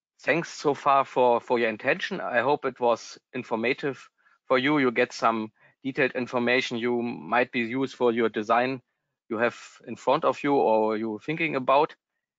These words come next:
Uh, at the end of our today, today's session of the,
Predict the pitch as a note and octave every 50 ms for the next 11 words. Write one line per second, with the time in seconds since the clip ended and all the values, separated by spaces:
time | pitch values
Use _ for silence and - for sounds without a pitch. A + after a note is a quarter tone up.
0 | _ _ _ _ _ _ _ _ - B2 C3 - - C#3 - G#2 B2 - F2+ D#3
1 | G3+ A3+ - F3 D#3+ - - - D3 D3+ D3 C#3 C3 - - D3 C#3 C#3 D3 C#3+
2 | - - C#3+ B2+ C3+ D3 D3+ - - - C#3+ C3+ - D#3+ D3+ C#3+ - F2 A#2+ B2+
3 | - - - C3 B2 A#2 A#2+